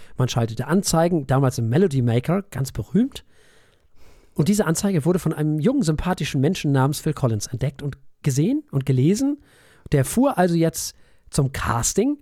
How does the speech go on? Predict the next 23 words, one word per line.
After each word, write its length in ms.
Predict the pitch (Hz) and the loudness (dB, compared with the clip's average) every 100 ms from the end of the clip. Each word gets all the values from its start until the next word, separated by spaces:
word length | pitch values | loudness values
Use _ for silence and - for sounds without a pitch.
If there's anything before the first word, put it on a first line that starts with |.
| _ - | _ -2
in 140 | 147 | 2
das 260 | 131 - 185 | 2 2 0
Haus 180 | 175 | 0
der 140 | - 135 | 0 0
Eltern 240 | 156 143 | 2 0
von 120 | 131 | -2
Peter 220 | 131 135 117 | -2 -2 -2
Gabriel. 380 | 95 - - - - _ _ _ _ - - - - - | -4 -8 -14 -20 -20 _ _ _ _ -20 -20 -20 -20 -6
Collins 680 | - 247 277 294 - - - _ | 0 2 2 0 -2 -6 -10 _
war 540 | 135 151 147 143 151 _ _ _ - | 0 2 2 0 -4 _ _ _ -6
so 320 | 139 202 269 | 0 0 0
früh 400 | - - 247 196 | -4 0 2 4
da, 380 | 123 117 180 254 _ _ _ _ _ _ _ - | 2 2 0 -4 _ _ _ _ _ _ _ -2
dass 240 | 147 135 | 0 2
er 140 | 139 127 | 2 2
hören 280 | 254 202 | 2 2
konnte, 500 | 131 135 123 101 110 - _ _ - | 0 0 0 -2 -4 -10 _ _ -2
was 240 | 143 - | 0 0
die 140 | 190 | 0
vor 300 | 175 - 190 | 0 2 2
ihm 160 | 170 170 | 2 0
so 140 | 147 | 0
spielten. 460 | 151 - 120 107 | -2 -2 -2 -4